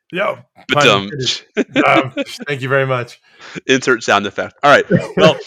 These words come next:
Speaker 2: hopefully the, the prospect of Weird Al Yankovic singing us off to a nuclear war is an appropriate one to end our,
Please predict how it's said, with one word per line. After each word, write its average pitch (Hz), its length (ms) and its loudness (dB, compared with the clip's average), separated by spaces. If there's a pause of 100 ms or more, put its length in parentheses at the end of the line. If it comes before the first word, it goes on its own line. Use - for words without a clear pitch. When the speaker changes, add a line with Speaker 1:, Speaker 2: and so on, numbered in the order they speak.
(220)
Speaker 2:
hopefully 160 560 2
the, 131 280 2
the 143 140 -2
prospect 156 540 0
of 127 140 -2
Weird 135 200 0
Al 139 140 4
Yankovic 123 480 -2
singing 131 320 -2
us 117 160 -4
off 110 320 0
to 120 120 -6
a 104 40 -2
nuclear 104 400 -2
war 95 480 -2 (340)
is 110 140 -2
an 117 80 0
appropriate 120 480 0
one 101 280 0
to 113 200 -6
end 104 260 -2
our, 92 420 2